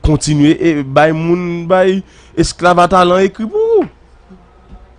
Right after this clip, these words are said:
Paske konsèy de moun, se sa ou fè sèlman, wi. Yo leve maten, gen pa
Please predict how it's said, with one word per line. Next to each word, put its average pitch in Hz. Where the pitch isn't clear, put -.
Paske 127
konsèy 151
de 151
moun, 127
se 147
sa 123
ou 127
fè 110
sèlman, 110
wi. -
Yo 110
leve 127
maten, 151
gen 131
pa 143